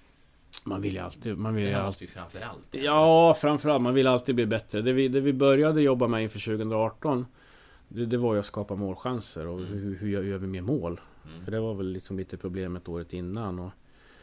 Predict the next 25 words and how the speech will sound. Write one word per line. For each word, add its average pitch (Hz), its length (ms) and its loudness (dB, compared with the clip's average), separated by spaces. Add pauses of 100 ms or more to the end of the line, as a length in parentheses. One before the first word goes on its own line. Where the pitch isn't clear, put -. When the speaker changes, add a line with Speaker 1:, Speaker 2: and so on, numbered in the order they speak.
(420)
Speaker 1:
vad 98 280 -6
gör, 98 160 -4
hur 104 220 -4
attackerar 104 600 -6
vi 95 120 -4
när 92 180 -6
vi 92 100 -6
är 92 200 -8
centralt 95 560 -10
i - 20 -8
banan? 92 560 -6 (300)
Och 101 80 -8
det 107 80 -4
tycker 107 300 -4
jag 87 180 -8
har, 92 380 -10 (140)
att - 240 -20
spelarna 92 520 -12
har 90 80 -10
gjort 87 220 -16
ett, - 360 -18 (1080)
ett 98 160 -16
jättebra 101 420 -10
jobb 82 200 -8
i. 64 140 -14